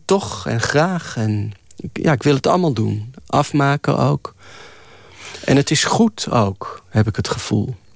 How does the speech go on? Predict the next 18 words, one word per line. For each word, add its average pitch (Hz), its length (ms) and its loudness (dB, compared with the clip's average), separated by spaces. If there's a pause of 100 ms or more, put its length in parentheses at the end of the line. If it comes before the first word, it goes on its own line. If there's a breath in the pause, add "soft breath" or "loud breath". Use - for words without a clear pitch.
(120)
Ze - 160 0
zegt - 340 2
geen 156 320 4
lelijke 156 440 2
dingen, 151 300 2
geen 131 180 -2
stomme 160 380 2
dingen. 147 240 0
Ik - 120 -6
vind 131 160 0
het - 180 -10
allemaal 170 380 0
zinnig 156 560 2
en 117 360 -4 (340 soft breath)
mooi 147 640 2
en 117 380 -2 (800 soft breath)
ja, 180 260 0 (1300)
dat. - 440 -2